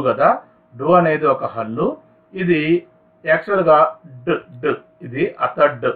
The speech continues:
అతడ్ అండి, డ్ అనే మాట, అడ్, డ్ అనే ఒక హల్లు. దానికి ఏమైంది, ఊ అనే అచ్చు కలుపుకొని అతడు కింద మారింది, ఇడ్ అనేది డు కింద మారింది అన్నమాట. ఓకే, అప్పుడు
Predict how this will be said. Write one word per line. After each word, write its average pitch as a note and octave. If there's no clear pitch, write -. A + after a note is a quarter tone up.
అతడ్ -
అండి, F#3
డ్ C3+
అనే A#2+
మాట, A2
అడ్, C3
డ్ C#3+
అనే F3
ఒక C#3
హల్లు. G#2+
దానికి F3
ఏమైంది, F3
ఊ -
అనే D3
అచ్చు E3
కలుపుకొని C#3+
అతడు B2+
కింద B2+
మారింది, G2+
ఇడ్ C3
అనేది C#3+
డు C3+
కింద C3
మారింది A2
అన్నమాట. F#2+
ఓకే, B3
అప్పుడు C#3